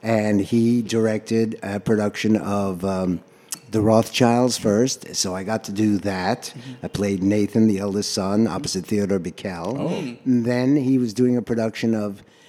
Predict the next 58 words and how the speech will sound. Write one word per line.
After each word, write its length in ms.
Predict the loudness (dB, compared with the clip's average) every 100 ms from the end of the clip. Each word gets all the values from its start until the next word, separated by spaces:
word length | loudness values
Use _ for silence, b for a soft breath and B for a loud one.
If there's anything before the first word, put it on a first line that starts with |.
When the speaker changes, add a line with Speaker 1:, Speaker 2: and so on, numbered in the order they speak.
| b -6
Speaker 1:
Fiddler 280 | -2 2 4
on 160 | 2
the 80 | 2
Roof, 340 | 2 2 2
and 100 | 0
he 60 | -2
asked 240 | -4 -6
me 80 | -6
to 60 | -4
be 160 | -4 -2
Mendel, 600 | 0 2 2 2 -2 -6
the 140 | -2
rabbi's 500 | 0 0 0 -4 -6 -4
son, 260 | -2 2
and 140 | 2 2
to 120 | -2 0
understudy 640 | 0 0 -4 -4 -2 0
Motel, 540 | 2 0 0 0 0
Speaker 2:
Mm-hmm. 240 | -2 -6 -10 -12 B B B 0
Speaker 1:
uh, 40 |
which 200 | 0 2
I 120 | 0 -2
did 340 | 0 0 -2
and 340 | -4 -4 -4 -2
loved, 260 | -2 -4 -6
'cause 140 | -6
it 60 | -4
was 120 | -6
all 240 | 0 2 4
the 100 | 4
original 440 | 4 2 -2 -4
choreography, 720 | -2 0 0 0 -2 -2 -4
all 180 | 0 0
of, 120 | 0 -6 0
you 80 | 0
know, 140 | 0
Jerry 360 | -4 -4 -2 -2
Robbins 420 | 0 0 -2 -4
stuff. 400 | -4 -4 -6 -6
And 220 | -2 0
Speaker 2:
Yeah. 40 | -2 -4 B B B B
Speaker 1:
again, 480 | -4 2 4 4 0
it 140 | -4
was, 160 | -6 -8
I 120 | -8
loved 380 | -8 -2 -2 -2
the 80 | -6
show. 360 | -6 -4 -4 -4
And 200 | -4 0
then 280 | 2 4
the 80 | 2
following 480 | 2 -2 0 0 0
year, 180 | -2 -4
Zero 340 | -2 2 2
took 240 | 2 -2 -4
it 80 | -2
out 160 | 0
again, 560 | -2 -2 -4 -2 -2 -2